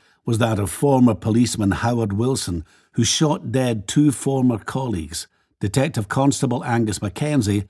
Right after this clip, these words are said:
and Constable Edward Barnett, in December nineteen sixty-nine. They had caught Wilson in his flat in Allison Street, Govan Hill,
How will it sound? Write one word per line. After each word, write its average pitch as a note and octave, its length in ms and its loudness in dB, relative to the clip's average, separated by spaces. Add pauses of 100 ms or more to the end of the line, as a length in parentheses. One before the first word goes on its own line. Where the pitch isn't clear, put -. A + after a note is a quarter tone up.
(380)
and G#2+ 160 0
Constable A#2+ 600 -2
Edward G#2+ 440 -2
Barnett, G2+ 500 -2 (280)
in - 100 -4
December G#2 640 0
nineteen G#2+ 400 0
sixty-nine. F#2+ 840 -6 (760)
They B2+ 100 2
had C3 220 2
caught A3 320 2
Wilson D3 460 6
in G#2+ 100 4
his G#2+ 160 0
flat B2+ 460 2
in G2 100 0
Allison A2 460 -2
Street, - 460 -6
Govan G2 280 -2
Hill, F2+ 380 -4